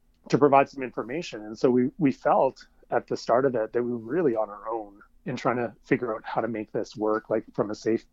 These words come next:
safety point of view. And I think that because we took it seriously and because we planned for it, we made some good choices that,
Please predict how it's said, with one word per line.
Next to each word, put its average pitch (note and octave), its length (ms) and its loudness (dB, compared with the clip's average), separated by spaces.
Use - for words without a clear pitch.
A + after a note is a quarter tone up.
safety C#3 360 2
point A2 240 -8
of G#2 60 -6
view. G#2 340 0
And C#3 480 4
I - 80 0
think D3+ 220 0
that C#3 140 -2
because B2+ 260 -6
we B2 100 -2
took B2 200 -4
it C3+ 120 -2
seriously G#2+ 680 -8
and A2 260 -4
because G#2+ 280 -8
we G#2+ 100 -2
planned A#2 400 -6
for G#2 240 -6
it, A2 80 -6
we A#2+ 100 -2
made A2+ 220 -4
some A2 160 -8
good G#2+ 200 -2
choices A#2+ 800 0
that, G#2 240 0